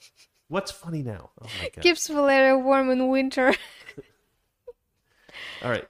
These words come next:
Speaker 1: no more reading the comments. You are, you are restricted from comments from now on. I'm cutting you off. You see, the, the problem is that Valeria drinks. It looks like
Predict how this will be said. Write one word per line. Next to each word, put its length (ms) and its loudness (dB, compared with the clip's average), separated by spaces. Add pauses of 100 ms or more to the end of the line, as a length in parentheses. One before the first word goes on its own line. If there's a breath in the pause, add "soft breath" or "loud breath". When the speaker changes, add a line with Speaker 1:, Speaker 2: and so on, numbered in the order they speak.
(140)
Speaker 1:
no 180 0
more 180 4
reading 220 2
the 60 -8
comments. 600 -2
You 220 0
are, 520 0
you 280 -6
are 200 -2
restricted 680 -6
from 160 -6
comments 520 -2
from 160 -8
now 220 -2
on. 360 -2
I'm 100 -10
cutting 300 -6
you 160 -2
off. 480 -2 (640)
You 140 -8 (440)
see, 240 -2
the, 140 -4
the 160 -6
problem 300 2
is 80 0
that 80 -4
Valeria 400 -4
drinks. 500 -16
It 80 -4
looks 360 -2
like 440 0